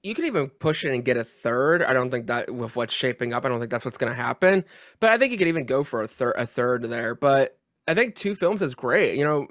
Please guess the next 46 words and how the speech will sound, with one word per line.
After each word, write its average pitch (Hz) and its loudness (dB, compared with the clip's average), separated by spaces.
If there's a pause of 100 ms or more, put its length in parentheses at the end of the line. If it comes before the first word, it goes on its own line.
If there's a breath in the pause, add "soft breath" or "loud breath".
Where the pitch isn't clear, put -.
a 143 -2
lot 151 2
of 240 -2
times, 151 0 (380 soft breath)
a 151 0
lot 175 6
of 190 0
the 180 4
heroes 190 4
we've 143 2
seen 147 -2
have 147 -2 (120)
got 143 4
only 147 0
one 143 2
film, 127 -4
and 143 -2
then 139 2
they 143 2
were 135 2
literally 139 -2
thrown 139 -2
into 131 -6
a 123 -2
team-up 156 -2
movie. 113 -2
And 143 -2
so 156 2 (440 soft breath)
the 156 -4
fact 190 2
that 190 2
you 160 -4
could 165 -8
get 139 -2
two 131 0 (440)
films 131 2
and 131 0
really 156 4
add 139 2
a 139 4
lot 135 0
of 131 -6
depth 135 -4
and 135 -2
even 131 -2
more, 147 2